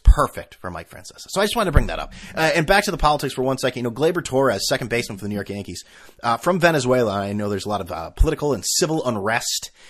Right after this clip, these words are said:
in Venezuela right now. And I will be a hundred percent honest. I am not, um, fully aware of exactly what's going on and, uh, exactly what's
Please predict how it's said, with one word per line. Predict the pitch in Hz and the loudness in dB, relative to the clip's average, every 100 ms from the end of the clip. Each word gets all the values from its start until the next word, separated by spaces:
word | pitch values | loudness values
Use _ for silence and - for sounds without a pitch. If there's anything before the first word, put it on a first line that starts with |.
| - - - | -20 -18 -8
in | 117 110 | -6 -2
Venezuela | 120 117 113 120 123 | -2 -2 0 0 0
right | 135 | 0
now. | 135 | 0
And | 139 | 2
I | 139 | 2
will | 135 | 4
be | 139 - | 0 -2
a | 107 | -6
hundred | - 185 156 | -6 -6 -4
percent | 143 131 | -2 -2
honest. | 131 143 - | -2 -4 -4
I | |
am | 107 98 | -4 -4
not, | 107 113 - | -2 -4 -4
um, | 101 87 85 80 _ _ - _ _ _ - - | -10 -10 -12 -16 _ _ -20 _ _ _ -20 -20
fully | - 135 131 | -4 0 2
aware | 117 92 95 101 123 - - - | 2 -2 -2 -2 -2 -8 -20 -18
of | - | -14
exactly | 92 95 107 - 107 | -10 -4 -4 -4 -6
what's | 101 - | -8 -8
going | 104 98 | -8 -8
on | 95 101 120 _ _ - - - 98 | -8 -8 -10 _ _ -20 -20 -18 -10
and, | 98 95 92 90 | -8 -8 -8 -8
uh, | 90 90 87 - | -8 -8 -10 -12
exactly | 87 87 104 104 - 98 95 | -12 -8 -6 -6 -6 -8 -8
what's | 90 95 - - - - - | -8 -10 -10 -10 -8 -8 -10